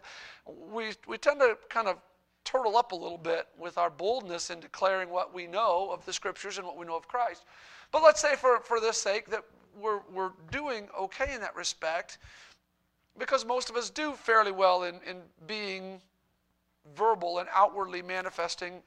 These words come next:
the, the celebration of the true meaning of Christmas. But it's the verse couple after that, verse number nineteen, that where I think we fail.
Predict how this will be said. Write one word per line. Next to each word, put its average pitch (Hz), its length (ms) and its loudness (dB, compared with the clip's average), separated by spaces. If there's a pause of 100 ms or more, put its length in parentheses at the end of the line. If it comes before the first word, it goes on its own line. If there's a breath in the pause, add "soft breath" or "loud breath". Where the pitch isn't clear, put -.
the, 170 100 -14 (140)
the 165 80 -12
celebration 160 600 -4
of 147 100 -14
the 165 80 -14
true - 240 -16
meaning 156 220 -16
of 147 100 -20
Christmas. - 580 -8 (1160 soft breath)
But 220 100 -2
it's - 120 -2
the 220 80 -4
verse 277 500 2 (440)
couple - 320 0
after 208 300 2
that, 170 380 -10 (920)
verse 175 140 -6
number 190 140 0
nineteen, 175 600 -4 (480)
that 175 140 -10
where 175 180 -4
I 165 60 -4
think 180 260 -14
we 160 80 -12
fail. 156 320 -10